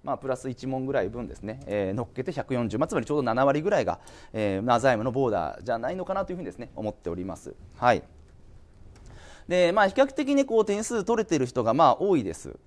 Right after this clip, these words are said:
うーので、まあ、その要因としてやっぱり、計算、あー、ごめんなさい、総合問題と理論が、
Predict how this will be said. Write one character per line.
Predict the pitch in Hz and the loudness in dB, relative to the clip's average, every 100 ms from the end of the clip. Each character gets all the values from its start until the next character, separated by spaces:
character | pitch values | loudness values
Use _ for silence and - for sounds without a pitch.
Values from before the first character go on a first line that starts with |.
| - | -20
う | 113 | -14
ー | 110 104 95 92 85 82 | -10 -8 -8 -10 -10 -10
の | 110 | -8
で、 | 113 170 165 | -2 0 2
ま | |
あ、 | |
そ | 185 | 2
の | 294 | 2
要 | 233 | 4
因 | 254 | 2
と | 262 | 0
し | |
て | 220 | -4
や | |
っ | |
ぱ | 208 | -2
り、 | 196 127 - - - - | -4 -4 -8 -20 -20 -20
計 | - 320 359 | -6 -4 -4
算、 | - 330 320 | -2 -2 -2
あ | 180 185 185 | -2 2 2
ー、 | |
ご | |
め | |
ん | 160 | 2
な | |
さ | 143 | -2
い、 | |
総 | - 294 | 0 2
合 | 302 311 | 4 4
問 | 330 | 4
題 | 262 135 110 | 4 2 0
と | - - 202 185 113 - | -8 2 4 6 4 0
理 | 139 208 | -4 2
論 | 196 113 | 2 2
が、 | 92 120 127 98 | 2 6 6 4